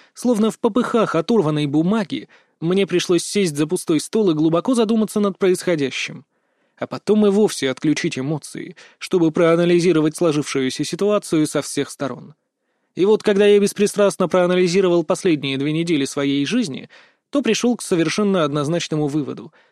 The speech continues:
что на этот раз наставник действительно был глубоко уязвлен моим молчанием и бесконечно разочарован тем фактом, что я опять предпочел довериться посторонним людям вместо того, чтобы обратиться к нему.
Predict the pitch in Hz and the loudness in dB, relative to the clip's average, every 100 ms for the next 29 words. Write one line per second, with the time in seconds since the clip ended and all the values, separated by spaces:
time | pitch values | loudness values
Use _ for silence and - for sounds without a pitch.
0 | _ - - 220 220 226 214 196 208 - | _ -20 -4 0 2 2 2 2 2 2
1 | 175 - 190 180 165 160 - 180 175 156 | 0 2 2 2 2 0 2 0 0 0
2 | 151 165 156 156 156 151 185 160 156 151 | 0 0 0 0 0 0 2 4 4 4
3 | 147 170 175 143 151 156 135 127 190 190 | 2 2 0 0 -2 -2 -4 -4 -4 -4
4 | 135 - - - _ _ 226 214 - 185 | -6 -12 -18 -20 _ _ 0 0 0 0
5 | 185 202 170 165 151 156 160 175 165 139 | 0 0 0 0 2 2 2 2 0 -2
6 | 147 127 185 185 180 170 - - _ - | -6 -4 -2 0 0 -4 -6 -20 _ -4
7 | 202 240 196 170 185 156 139 147 - 208 | 0 2 2 0 -2 0 -2 -2 -2 0
8 | 143 151 175 156 156 156 156 147 156 143 | 2 2 0 -2 -6 -4 -4 -2 -2 -2
9 | 139 139 147 135 131 135 - 120 120 156 | -2 -2 -2 -6 -8 -10 -12 -12 -4 -4
10 | 160 - - - 202 196 170 156 135 - | -4 -10 -8 -2 2 4 4 2 0 -6
11 | - 156 143 131 | -10 -8 -8 -10